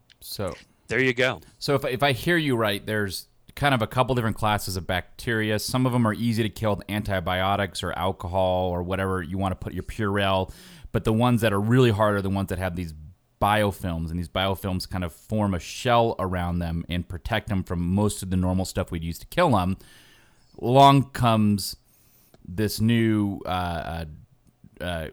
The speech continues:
Speaker 1: reagent or drug, whatever you wanna call it, that will, it's basically like scissors. It's like an enzyme, and it will cut through that biofilm, and it will essentially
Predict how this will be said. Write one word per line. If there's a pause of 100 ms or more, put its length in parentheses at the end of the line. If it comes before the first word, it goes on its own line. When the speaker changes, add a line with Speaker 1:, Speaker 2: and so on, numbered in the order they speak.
(100)
Speaker 1:
reagent
or
drug,
whatever
you
wanna
call
it,
that
will,
it's
basically
like
scissors.
It's
like
an
enzyme,
and
it
will
cut
through
that
biofilm,
and
it
will
essentially